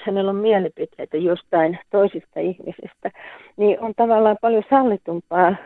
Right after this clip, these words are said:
mennä suoraan sanoa, paukauttaa ne ja vaikka sitten ryhtymään väkivaltaakin. Et se, se niinku kynnys tällaiseen toimintaan on laskenut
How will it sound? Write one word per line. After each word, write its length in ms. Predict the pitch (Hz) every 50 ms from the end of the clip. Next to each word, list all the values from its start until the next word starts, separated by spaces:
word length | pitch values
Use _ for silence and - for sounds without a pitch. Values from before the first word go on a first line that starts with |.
| - - -
mennä 240 | 208 214 208 202 202 - -
suoraan 520 | - 233 233 208 196 180 180 185 - 180 -
sanoa, 320 | - 220 226 214 196 165 - _ _
paukauttaa 760 | 196 185 190 175 - - 160 151 160 - _ _ 170 165 170
ne 180 | 170 175 175
ja 160 | 175 165 165 165 _ - - - - - _ _
vaikka 280 | 180 190 185 - _ - -
sitten 360 | 180 170 - _ - 190 180
ryhtymään 500 | 190 208 190 _ - 175 190 175 180 190
väkivaltaakin. 920 | 208 214 208 - - 170 160 131 131 127 - _ _ 131 131 151 - - -
Et 80 | 151 - -
se, 140 | 190 185 - - _
se 120 | - 196 190
niinku 260 | 202 214 196 - 214 - _
kynnys 360 | - 277 285 262 190 180 170 - _
tällaiseen 440 | 190 185 185 175 - - 185 190 185
toimintaan 720 | _ 208 220 208 190 170 156 156 - _ _ 165 - 156 - - - - - - - - - _ _ -
on 220 | 220 226 226 240
laskenut 580 | 254 269 254 240 - _ _ - 156 143 143